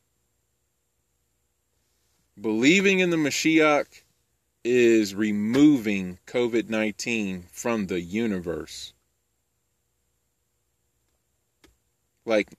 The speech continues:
no one will ever have it again. That's believing in Mashiach. Because we're yearning for the resurrection, we're yearning for the temple,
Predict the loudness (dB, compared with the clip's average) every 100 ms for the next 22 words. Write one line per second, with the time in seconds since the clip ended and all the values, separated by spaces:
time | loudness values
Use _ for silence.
0 | -14 -6 0 2 2 0 0 -2 -6 -16
1 | -8 -6 -2 0 0 -2 -2 -2 -2 -4
2 | -8 _ -12 -12 -8 -8 -8 -10 -18 _
3 | _ _ _ _ _ -2 0 -2 -6 -4
4 | -2 -2 -4 -6 -8 -10 -8 -6 -6 -10
5 | _ _ _ _ _ _ _ _ _ _
6 | _ _ _ _ _ _ _ _ -12 -10
7 | -2 2 4 2 0 -8 -6 -4 -2 0
8 | 2 2 2 -2 -6 -4 0 2 0 -2
9 | -4 -4 -2 -4 0 0 0 -4 -8 -10
10 | -14 _ _ _ _ -10 -8 -4 0 2
11 | 2 0 -2 -4 -4 -6 -4 -2 -2 -4
12 | -6 -8